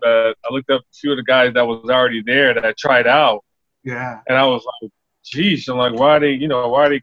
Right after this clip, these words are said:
Speaker 1: cutting these guys?" You know what I mean?
Speaker 2: <laughs>
Speaker 1: And I'm like, "I'm not trying to go there and get cut." You guys said that, you know, Rajko was crazy and that they couldn't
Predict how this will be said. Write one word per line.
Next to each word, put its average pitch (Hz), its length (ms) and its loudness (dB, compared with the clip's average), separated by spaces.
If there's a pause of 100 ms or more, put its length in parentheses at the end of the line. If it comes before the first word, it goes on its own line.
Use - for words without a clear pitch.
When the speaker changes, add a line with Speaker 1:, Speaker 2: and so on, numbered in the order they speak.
Speaker 1:
cutting 135 320 -2
these 127 200 -4
guys?" 127 580 2
You 113 100 -12
know 123 60 -4
what 123 120 -2
I 120 60 -6
mean? 135 300 -4 (100)
Speaker 2:
<laughs> - 0 - (760)
Speaker 1:
And 123 80 -6
I'm 135 100 -6
like, 127 240 -6
"I'm 139 120 -8
not 180 180 -2
trying 170 160 -2
to 151 140 0
go 143 140 0
there 143 100 2
and 131 60 -2
get 123 180 -8
cut." 143 240 0 (240)
You 156 100 -4
guys 147 320 2
said 135 180 -4
that, 131 140 -4
you 131 60 -6
know, 120 140 -2
Rajko 127 420 -4
was - 200 -20
crazy 123 680 -4
and 117 100 -10
that 120 180 -4
they 127 100 -8
couldn't 135 180 -8